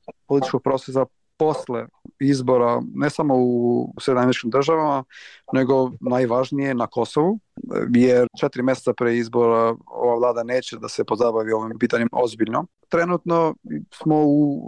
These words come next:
u trenutku čekanja i planiranja, ali da dinamika će biti jasnija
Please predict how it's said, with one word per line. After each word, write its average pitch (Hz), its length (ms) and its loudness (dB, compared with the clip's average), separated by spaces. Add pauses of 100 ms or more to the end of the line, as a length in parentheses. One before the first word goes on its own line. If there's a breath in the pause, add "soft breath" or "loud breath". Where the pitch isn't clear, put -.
(160)
u 143 40 -2
trenutku 147 420 2
čekanja 185 640 -2 (380)
i 156 440 4 (400)
planiranja, 175 800 0 (200)
ali 135 280 2
da 135 440 2 (100)
dinamika 139 640 -4
će - 180 -6
biti 131 380 0
jasnija 135 720 0